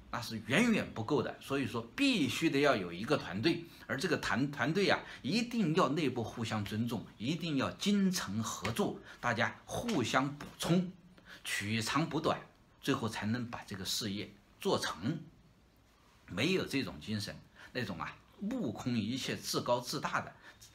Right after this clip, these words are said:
如果在生活中做一个普通的人，甚至是做一个啊，生意上的小老板，那是足够了。但是如果要想从事政治活动、从事革命，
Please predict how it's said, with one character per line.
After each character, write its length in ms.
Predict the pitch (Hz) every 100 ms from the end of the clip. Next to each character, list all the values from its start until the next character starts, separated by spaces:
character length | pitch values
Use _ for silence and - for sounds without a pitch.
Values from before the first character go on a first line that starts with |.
| - - _ _
如 260 | 147 240 233
果 180 | 127 117
在 160 | 143
生 280 | - 240 247
活 160 | 135 127
中 260 | 151 151
做 180 | - 196
一 60 | 175
个 100 | 180
普 260 | - 185
通 180 | - 233
的 100 | 262
人， 300 | 101 85 - -
甚 220 | - 240
至 80 | 180
是 160 | 170 170
做 200 | 208 165
一 120 | 160
个 120 | 156
啊， 140 | - - -
生 200 | - 226
意 160 | 214
上 160 | 151 165
的 120 | 113
小 120 | 113
老 200 | 110 147
板， 360 | 190 92 104 113 -
那 140 | 131
是 100 | 113
足 220 | 104 110
够 180 | 123 143
了。 160 | 87 - -
但 160 | 127 120
是 120 | 113
如 180 | 101 170
果 140 | 139
要 180 | 101 104
想 180 | 95 80
从 340 | - - 95 156
事 220 | 180 151
政 240 | 113 233
治 100 | 120
活 220 | 101 - 95
动、 160 | 104
从 240 | 92 104 156
事 160 | 180 143
革 260 | - 85
命， 180 | 180